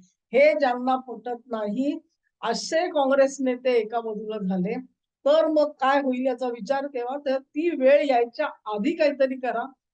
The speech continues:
आणि आपले जे उसळत्या उत्साहाचे बंधुराज आहेत, त्यांच्या प्रशिक्षणाची थोडी जबाबदारी आपण घ्यावी.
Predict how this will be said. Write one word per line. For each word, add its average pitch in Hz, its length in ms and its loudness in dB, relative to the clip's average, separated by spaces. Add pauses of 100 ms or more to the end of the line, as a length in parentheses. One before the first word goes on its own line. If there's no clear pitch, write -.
आणि 240 160 -4
आपले 240 400 -4
जे 247 240 -2 (1900)
उसळत्या 285 760 0
उत्साहाचे 240 720 -2
बंधुराज 233 580 -2
आहेत, 190 200 -2 (540)
त्यांच्या 240 360 -2
प्रशिक्षणाची 277 1120 -6 (320)
थोडी 320 360 -4
जबाबदारी 233 520 -4
आपण 202 320 -4
घ्यावी. 185 300 -2